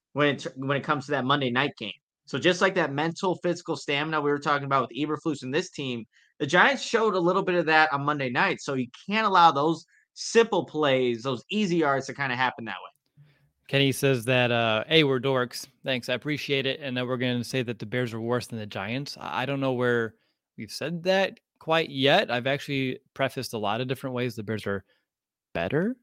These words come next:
Speaker 2: than the Giants and ways they can take advantage of, of this team. But I appreciate you watching, listening. Make sure to hit that like button, by the way. Uh, let's get into my second key here, and that's just get after Daniel Jones, but also you have to contain him.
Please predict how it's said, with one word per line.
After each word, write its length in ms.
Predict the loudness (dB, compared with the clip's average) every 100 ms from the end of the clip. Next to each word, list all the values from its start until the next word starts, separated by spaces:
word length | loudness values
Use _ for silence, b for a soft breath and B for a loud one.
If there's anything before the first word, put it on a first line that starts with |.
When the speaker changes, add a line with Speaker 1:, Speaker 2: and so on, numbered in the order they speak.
| _ -2
Speaker 2:
than 160 | 0
the 100 | 0
Giants 540 | 0 0 0 0 0 -2
and 180 | 0
ways 200 | 2 2
they 80 | 2
can 120 | -2
take 160 | -2 -2
advantage 540 | 0 2 2 2 0
of, 180 | 0 2
of 180 | 2 2
this 180 | 2 2
team. 280 | 0 2 8
But 280 | 8 6 b b b b -12
I 80 | -4
appreciate 360 | -2 -2 -2
you 100 | 0
watching, 440 | 2 2 0 -4 -2
listening. 320 | -2 -2 -4
Make 120 | -4
sure 100 | -2
to 60 | -2
hit 60 |
that 100 | -2
like 180 | -4 -6
button, 200 | -6 -2
by 120 | -2
the 100 | 0
way. 240 | 0 -2 -6 b b b b 0
Uh, 120 | 2
let's 180 | 2 4
get 140 | 2
into 600 | 2 -2 0 4 6 4
my 560 | 0 2 4 4 2 -2 -10 -6
second 380 | -2 -2 -4 -8
key 340 | -6 -4 -2
here, 420 | -2 0 2 0 -4 b b b
and 80 | -2
that's 140 | -2 -2
just 200 | -4 0
get 160 | 4
after 300 | 4 4 4
Daniel 380 | 4 4 2 2
Jones, 600 | 4 4 4 2 -2 -10 _ _
but 120 | 0
also 720 | 2 2 2 4 4 4 0 -10 _ _ _ _ -12
you 100 | -8
have 160 | -4
to 100 | -2
contain 420 | 0 0 0 -2
him. 120 | -2